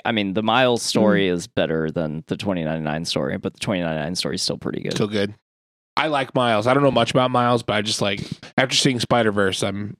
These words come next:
Speaker 3: super
Speaker 1: Yeah,
Speaker 3: into Miles.
Speaker 1: and it's,
Speaker 2: Yeah.
Speaker 1: like, cyberpunky and shit. And, like, that was
Speaker 3: Ooh.
Speaker 1: that and the Spider-Man Noir were the two best, were my two favorite, uh,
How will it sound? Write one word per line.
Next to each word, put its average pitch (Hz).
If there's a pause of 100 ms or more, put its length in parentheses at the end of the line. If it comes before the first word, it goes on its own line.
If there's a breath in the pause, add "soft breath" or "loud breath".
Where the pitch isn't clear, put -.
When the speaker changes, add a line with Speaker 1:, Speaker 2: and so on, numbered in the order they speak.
Speaker 3:
super -
Speaker 1:
Yeah, 65
Speaker 3:
into 67
Miles. -
Speaker 1:
and 117
it's, -
Speaker 2:
Yeah. -
Speaker 1:
like, 107
cyberpunky 110
and 117
shit. 120 (120)
And, 104
like, 104
that 110
was 349
Speaker 3:
Ooh. 110
Speaker 1:
that 123
and 127
the 113
Spider-Man 110
Noir 98
were 95
the 90
two 98
best, 87 (100)
were 98
my 98
two 101
favorite, 85 (100)
uh, 87